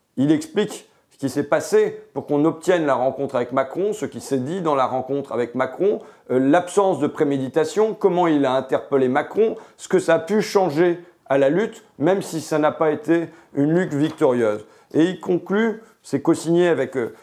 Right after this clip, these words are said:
sa co-, collègue, euh, Karine Salin, qui était, euh, chez Ecopla également. « Avec ma collègue Karine,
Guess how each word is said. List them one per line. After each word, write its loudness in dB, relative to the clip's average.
sa 0
co-, 0
collègue, 2
euh, 2
Karine 0
Salin, 0
qui -6
était, -2
euh, 2
chez -4
Ecopla -2
également. « -4
Avec 2
ma 2
collègue 2
Karine, 0